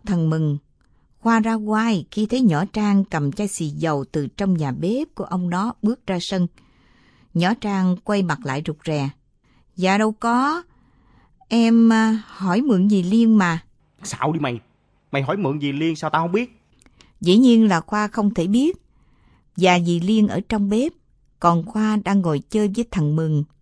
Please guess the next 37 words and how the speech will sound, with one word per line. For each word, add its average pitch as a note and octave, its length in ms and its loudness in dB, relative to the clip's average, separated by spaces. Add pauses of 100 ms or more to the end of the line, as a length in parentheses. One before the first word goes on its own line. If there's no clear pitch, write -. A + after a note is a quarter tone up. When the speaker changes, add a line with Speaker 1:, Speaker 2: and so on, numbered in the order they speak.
(120)
Speaker 1:
trên G#3+ 200 2
bậc D3+ 140 -2 (100)
thềm D#3 240 -4
trước C4 200 -4
hiên. A3 300 4 (720)
Nhưng A3+ 200 8
nó A#3 360 4
vẫn G3+ 240 4
nạt F3+ 200 0
nộ E3 180 0
nhỏ F#3 280 2
Trang, G#3+ 300 0 (340)
như A#3 120 6
thể G3 360 -4 (340)
nó C4+ 180 2
tận F#3+ 240 2
tay A3 240 -4
bắt G#3+ 240 -6
quả F3+ 220 -4
tang A3+ 280 2
con G#3+ 180 2
bé A#3+ 240 2
này F3 380 0
đang G3+ 160 2
lấy B3+ 220 -2
trộm E3 260 2
chai G#3+ 160 -2
xì F#3+ 180 -6
dầu. D#3 340 -2 (640)
Thế C#4+ 160 0
Khoa G3 300 2
dở E3+ 380 0
giọng D3+ 240 0
ngăn F#3 180 0
phè, D3 340 -4 (360)
nhỏ E3+ 160 0 (100)
Trang G#3 300 0